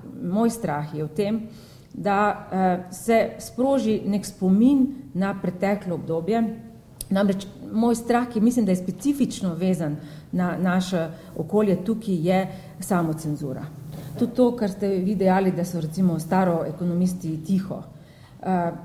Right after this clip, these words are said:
jaz se sprašujem tukaj, a je v, v zadnji neka samocenzura. Ko prihaja, recimo, do možnosti za radikalne zamenjave, eh, vlade, takrat sploh na našem majhnem prostoru, ki je tako navajen te samocenzure iz socializma, ta zelo hitro vznikne. Recimo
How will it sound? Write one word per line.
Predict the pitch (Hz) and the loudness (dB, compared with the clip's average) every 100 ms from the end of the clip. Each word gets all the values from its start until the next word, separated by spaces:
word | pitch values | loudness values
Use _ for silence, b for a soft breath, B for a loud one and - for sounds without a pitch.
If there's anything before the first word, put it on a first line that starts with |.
| 175 | -2
jaz | 196 | -2
se | 196 | -2
sprašujem | 180 - 160 202 190 | -6 -6 0 2 2
tukaj, | 190 - 185 | 0 -2 -4
a | 175 | -2
je | 170 175 | 0 0
v, | 180 180 | -2 -4
v | |
zadnji | 185 190 190 180 | 0 2 2 2
neka | 185 180 | 0 -2
samocenzura. | - 175 165 165 156 147 147 147 | -2 -2 -2 -4 -4 -4 -6 -4
Ko | 220 | -4
prihaja, | - 208 208 226 233 214 147 151 | 2 0 0 -2 0 0 -4 -12
recimo, | - 165 160 | -10 -6 -4
do | 165 202 | -2 2
možnosti | 190 160 - - 151 165 | 2 0 -2 -8 -8 -4
za | 180 180 185 | -4 -4 -2
radikalne | 180 185 214 202 202 185 | -2 -2 0 0 -2 -4
zamenjave, | 180 185 170 175 180 175 B B B B - | -2 0 2 0 0 -2 B B B B -2
eh, | 190 180 - 180 | 0 2 0 0
vlade, | 208 147 - - - - - | 0 -2 -6 -10 -14 -12 -4
takrat | 190 240 240 | 0 2 0
sploh | - - 294 | -4 0 2
na | 262 | 2
našem | 202 208 233 214 | 2 0 2 2
majhnem | 185 196 196 185 | 2 0 -2 -4
prostoru, | 175 - 202 185 | -6 -2 0 0
ki | - | 0
je | 185 208 | -2 -4
tako | - 302 | -2 2
navajen | 285 190 165 190 170 147 - - B - | 2 2 2 2 0 -2 -8 -12 B -4
te | 196 | -2
samocenzure | 185 190 185 175 175 170 190 175 | 0 2 2 0 -2 0 0 0
iz | - | -2
socializma, | 165 - 170 202 196 160 B B | -6 -4 -2 0 0 -4 B B
ta | - 190 | -2 0
zelo | 180 185 | 0 -2
hitro | 180 - 160 | -2 -4 -4
vznikne. | 151 160 151 143 120 | -2 -4 -4 -8 -8
Recimo | 135 139 175 165 | -8 -6 -2 0